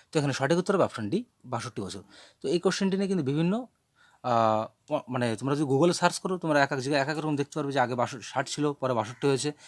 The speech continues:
আবার কোথাও পঁয়ষট্টি বছর। সেক্ষেত্রে অপশন ডি কিন্তু কারেক্ট আনসার, বাষট্টি বছর পর্যন্ত কিন্তু কাজে নিযুক্ত থাকতে পারে। অপশন ডি কারেক্ট আনসার। কোশ্চেন সেভেন্টিন, সংবিধানের কোন অনুচ্ছেদে ভারতীয় নাগরিকদের চাকরি ক্ষেত্রে সমান সুযোগ দেওয়া নিশ্চিত দেওয়া হয়েছে? চাকরি বা চাকরির ক্ষেত্রে।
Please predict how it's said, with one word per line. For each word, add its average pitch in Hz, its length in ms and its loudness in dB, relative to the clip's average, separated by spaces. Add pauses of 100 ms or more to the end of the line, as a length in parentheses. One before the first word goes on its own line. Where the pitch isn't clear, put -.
(140)
আবার 127 140 -2
কোথাও 139 200 -4
পঁয়ষট্টি 139 360 -4
বছর। 151 180 -4 (300)
সেক্ষেত্রে 143 320 0
অপশন 135 220 0
ডি 170 100 2
কিন্তু 180 240 0
কারেক্ট 123 280 2
আনসার, 160 140 -4
বাষট্টি 127 360 -4
বছর 147 180 -2
পর্যন্ত 135 260 -6
কিন্তু 151 200 -4
কাজে 123 240 -2
নিযুক্ত 113 260 -6
থাকতে 117 220 -6
পারে। 95 180 -6 (300)
অপশন 156 240 -6
ডি 202 80 2
কারেক্ট 127 280 4
আনসার। 98 200 -8 (720)
কোশ্চেন 196 220 2
সেভেন্টিন, 165 380 0 (220)
সংবিধানের 175 440 4
কোন 175 180 2
অনুচ্ছেদে 151 500 0 (160)
ভারতীয় 139 320 2
নাগরিকদের 131 480 2 (280)
চাকরি 185 320 4
ক্ষেত্রে 170 240 2
সমান 156 300 0
সুযোগ 131 280 -2
দেওয়া 139 160 0
নিশ্চিত 147 360 -4 (440)
দেওয়া 131 180 4
হয়েছে? 95 260 -2 (320)
চাকরি 147 280 0
বা 294 80 -4
চাকরির 143 320 4
ক্ষেত্রে। 104 320 -10